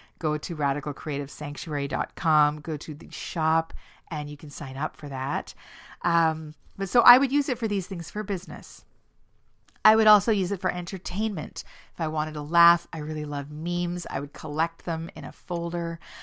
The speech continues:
Uh, I would connect with friends and colleagues there. I would be really inspired reading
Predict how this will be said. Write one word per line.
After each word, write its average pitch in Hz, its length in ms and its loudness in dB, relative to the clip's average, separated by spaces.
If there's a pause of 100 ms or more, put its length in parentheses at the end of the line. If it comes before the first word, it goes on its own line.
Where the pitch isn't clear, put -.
(240)
Uh, 156 340 0
I 160 140 -2
would 165 180 -6
connect 160 320 -8
with 160 100 -6
friends 190 800 0
and 180 140 -6
colleagues 190 520 2
there. 170 460 0 (1000)
I 175 100 4
would 175 120 2
be 160 180 -2
really 165 220 -2
inspired 175 680 2
reading 156 320 -8